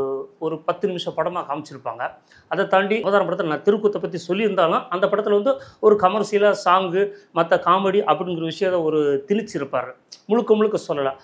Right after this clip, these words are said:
அதை தாண்டி அவள் பெயர் தமிழரசி அப்படிங்கிற படத்துலயும் தெருக்கூத்தை மையமா வச்சு எடுத்த படம்.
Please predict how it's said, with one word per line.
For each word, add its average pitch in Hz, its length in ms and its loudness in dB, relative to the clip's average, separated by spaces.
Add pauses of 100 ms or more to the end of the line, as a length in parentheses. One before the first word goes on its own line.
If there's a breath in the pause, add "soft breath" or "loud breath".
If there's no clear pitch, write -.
(200 loud breath)
அதை 202 200 4
தாண்டி 214 420 2
அவள் 208 320 2
பெயர் 196 260 2
தமிழரசி 175 520 0 (100)
அப்படிங்கிற 170 380 -4
படத்துலயும் 156 400 -2
தெருக்கூத்தை 202 500 0
மையமா 180 340 -4
வச்சு 160 260 -4
எடுத்த 151 220 -4
படம். 135 280 -6